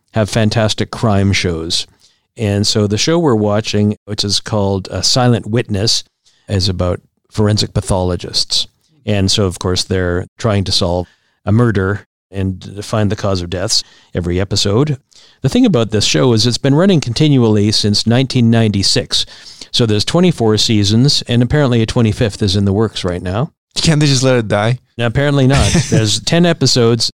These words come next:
Speaker 1: per season. So we're currently on season thirteen. So I won't be watching anything else probably for quite some time.
Speaker 2: That's
Speaker 1: But
Speaker 2: good.
Speaker 1: it's excellent. I would strongly recommend, if people like British crime dramas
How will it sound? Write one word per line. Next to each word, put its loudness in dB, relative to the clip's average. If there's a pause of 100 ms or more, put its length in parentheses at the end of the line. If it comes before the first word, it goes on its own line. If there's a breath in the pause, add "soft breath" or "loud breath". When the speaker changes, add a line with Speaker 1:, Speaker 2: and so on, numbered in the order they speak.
Speaker 1:
per 0
season. 2 (280 loud breath)
So 0
we're 2
currently 2
on 2
season 2
thirteen. 0 (260 loud breath)
So 0
I 0
won't 2
be 2
watching 2
anything 2
else -2
probably -2
for -2 (240)
quite -2
some -2
time. -4 (520 loud breath)
Speaker 2:
That's 0
Speaker 1:
But 2
Speaker 2:
good. -2
Speaker 1:
it's 0
excellent. 2
I 2
would 0
strongly 2
recommend, 2
if -6
people -2
like -2 (100)
British -2
crime 0 (100)
dramas 0